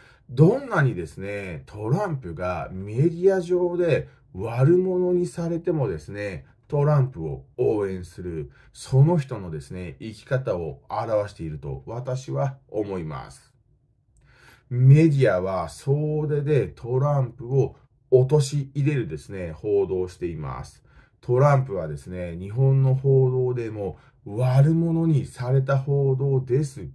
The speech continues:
が、トランプのですね、政治、政策は素晴らしいものでした。アメリカだけではなく、世界に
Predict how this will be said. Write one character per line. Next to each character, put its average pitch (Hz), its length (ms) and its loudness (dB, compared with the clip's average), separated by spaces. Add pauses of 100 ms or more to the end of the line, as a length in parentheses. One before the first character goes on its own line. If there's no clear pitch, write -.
(260)
が、 101 320 -4 (340)
ト 131 220 8
ラ 214 220 4
ン 202 80 -8
プ 113 160 -10
の 87 120 -10
で 76 120 -10
す - 100 -18
ね、 87 380 -10
政 113 640 0
治、 98 300 -14
政 110 500 -4
策 107 400 -6
は 92 260 -4 (200)
素 - 340 -4
晴 160 140 2
ら 147 120 0
し 147 180 -4
い 139 40 0
も 104 180 -4
の 92 120 -8
で 80 120 -6
し - 120 -16
た。 69 360 -8 (600)
ア 131 240 2
メ 170 120 6
リ 180 220 6
カ 165 200 4
だ 135 340 2
け 180 160 10
で 143 120 6
は 107 140 0
な 92 180 -10
く、 92 340 -8 (180)
世 190 460 6
界 127 340 2
に 90 240 -10